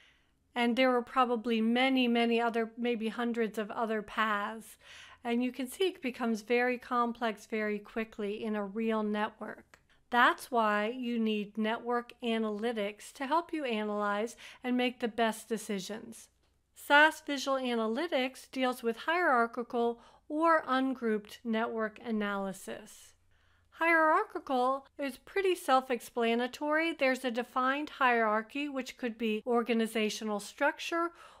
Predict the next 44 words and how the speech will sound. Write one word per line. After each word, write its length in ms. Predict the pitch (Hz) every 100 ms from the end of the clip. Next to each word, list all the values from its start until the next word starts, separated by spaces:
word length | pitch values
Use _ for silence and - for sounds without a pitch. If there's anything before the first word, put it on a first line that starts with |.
| _
or 220 | 320 392
it 140 | 403 -
could 180 | 269
be 140 | 262 247
geographic, 920 | 240 247 226 226 269 269 214 202 202
and 160 | 285 247
if 120 | 240
it's 220 | 254 240
geographic, 800 | - 233 214 233 311 381 233 226 226
you 120 | 214
can 240 | 226 220
map 340 | 240 277 285 202
it. 180 | 202 - _ _ _ _ - -
I'm 240 | 320 415
gonna 200 | 427 381
focus 480 | - 262 262 262 254
on 180 | 247 240 254
ungrouped 680 | 233 233 220 208 208 -
networks. 800 | 208 202 - 220 208 - - - - - - - _ _ -
These 400 | 269 302 339 349
have 240 | - 277
the 100 | 254
required 600 | 233 226 - 233 233 214
roles 340 | 226 220 220 -
of 260 | - 202
a 80 | 214
source 720 | - - 285 320 339 - - _
and 220 | 240 233
a 60 | 233
target. 680 | 233 - 208 202 202 208 - - - - -
They 160 | - 226
also 460 | 233 233 240 294 262
have 180 | 285
the 80 | 285
optional 520 | 262 247 247 254 247
roles 380 | 240 233 233 226
with 200 | 226 220
the 80 | 226
size 420 | 208 220 220 226
and 160 | 240 240
color 300 | - 247 240
of 140 | 233
the 100 | 233
node 480 | 226 226 226 220 220